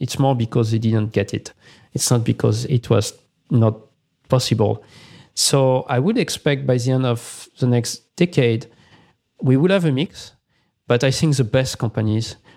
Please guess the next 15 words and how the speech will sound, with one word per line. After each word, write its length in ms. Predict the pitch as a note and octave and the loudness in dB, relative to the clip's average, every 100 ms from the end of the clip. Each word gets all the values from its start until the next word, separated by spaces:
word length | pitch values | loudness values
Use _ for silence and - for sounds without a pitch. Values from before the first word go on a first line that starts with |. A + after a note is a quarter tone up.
| _ B2+ | _ -2
the 160 | A#2+ | 0
ones 480 | A2+ A#2+ B2 B2 B2 | 2 2 2 2 0
that 180 | A#2 A#2 | -2 -2
are 380 | A2+ A2 G#2+ - - | -2 0 -4 -6 -8
exploding, 720 | - - B2+ B2+ A#2+ A2+ A2+ | -6 -4 0 2 2 0 0
that 220 | A2 A2 | -2 -4
are 100 | A2 | -6
considered 560 | - A#2 - A#2 G#2+ | -4 -4 -2 0 0
best-in-class 640 | A#2 C#3 - B2 - A#2 - | 0 0 0 -2 0 -2 -2
companies, 600 | A#2+ A2 A2+ G#2+ A2 - _ - - _ _ | -2 0 0 0 -2 -6 _ -20 -20 _ _
will 360 | - B2 C#3 C3 | 0 4 4 2
be 600 | A#2+ B2+ A#2 A#2+ A#2 _ _ - | 0 0 0 0 -4 _ _ -10
the 220 | C#3+ B2+ | -2 0
remote 480 | A2+ A#2+ A2+ G#2+ - | 2 2 2 0 -4
first 540 | - A#2 A2 - - | -2 0 0 -6 -10